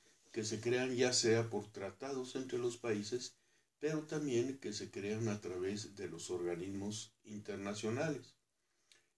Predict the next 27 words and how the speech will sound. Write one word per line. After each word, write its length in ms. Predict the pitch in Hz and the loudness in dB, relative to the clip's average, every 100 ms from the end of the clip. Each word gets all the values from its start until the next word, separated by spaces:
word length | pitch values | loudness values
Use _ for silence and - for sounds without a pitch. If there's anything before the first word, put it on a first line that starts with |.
| - | -2
Existe 460 | 120 - 175 - 185 | -2 4 2 6 6
un 160 | 175 | 8
organismo 460 | 165 151 107 113 135 | 8 6 4 4 2
internacional 760 | 135 104 95 - 90 101 113 | -2 -2 -4 -6 -4 -2 -2
que 100 | 113 | -2
regula 580 | 107 95 101 107 117 113 - _ _ - | -2 0 0 2 2 -2 -12 _ _ -16
a 60 | |
nivel 340 | 101 95 104 101 | -12 -4 -2 -2
mundial, 540 | 95 95 107 107 110 - - _ _ _ _ _ - | -4 0 2 2 0 -10 -20 _ _ _ _ _ -6
que 300 | 101 104 107 | -2 0 0
es 260 | 107 - | -2 -2
la 140 | 117 104 | 0 0
Organización 840 | 92 92 90 85 85 - 95 90 | 0 -4 -4 -4 -6 -6 -6 -6
de 120 | 98 | -4
las 100 | 92 | -4
Naciones 540 | 87 82 - 95 104 135 | -4 -6 -6 -6 -6 -4
Unidas, 560 | 127 107 110 113 - _ _ _ _ _ _ - | -2 0 0 -2 -8 _ _ _ _ _ _ -8
y 400 | 127 120 127 - - | -2 -2 -2 -8 -6
pues 240 | 101 - | -4 -4
en 280 | - 107 101 | -4 -2 0
donde 280 | 101 95 87 | 0 0 -2
se 160 | 95 | -4
encuentran 580 | 87 98 98 101 107 90 - _ _ _ _ | -6 -8 -6 -4 -4 -4 -8 _ _ _ _
inscritos 760 | 123 110 - 117 104 107 107 - | -10 -8 -4 -2 -2 -4 -6 -8
todos 320 | 101 95 98 | -6 -4 -4
los 200 | 92 - | -4 -6
países 640 | 101 95 90 - 101 - | -4 -4 -4 -6 -6 -10